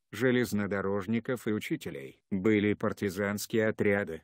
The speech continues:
Коммунистическая партия на белорусской территории имела всего две тысячи человек,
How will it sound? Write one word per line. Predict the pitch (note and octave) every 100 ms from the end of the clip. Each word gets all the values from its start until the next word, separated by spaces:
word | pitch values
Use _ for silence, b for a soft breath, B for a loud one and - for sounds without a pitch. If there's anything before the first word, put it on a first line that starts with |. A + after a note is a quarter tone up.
| _
Коммунистическая | C3+ C3+ C3+ C#3 - E3+ - A2 - G#2+ G2+
партия | G#2+ G2+ - B2 B2
на | B2+ A#2+
белорусской | B2+ C3 C3+ D#3+ - G#2+
территории | G2 G#2 G2+ A2 B2+ C#3
имела | B2 A#2+ A#2 A2+
всего | - A#2+ A#2
две | G#2 A2 G#2+
тысячи | C#3+ C3+ C3 A#2+ -
человек, | - A2+ G#2 G2+ B2+ -